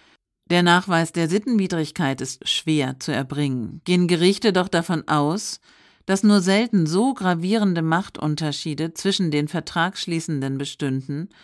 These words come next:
dass diese rechtlich beachtlich seien. Vor allem aber führen die Verträge dazu, dass Frauen eher in schlechten, oft auch gewalttätigen Ehen verbleiben,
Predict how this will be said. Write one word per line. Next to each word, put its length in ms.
dass 200
diese 300
rechtlich 480
beachtlich 540
seien. 460
Vor 180
allem 240
aber 260
führen 300
die 100
Verträge 480
dazu, 420
dass 220
Frauen 400
eher 340
in 140
schlechten, 720
oft 280
auch 240
gewalttätigen 880
Ehen 340
verbleiben, 840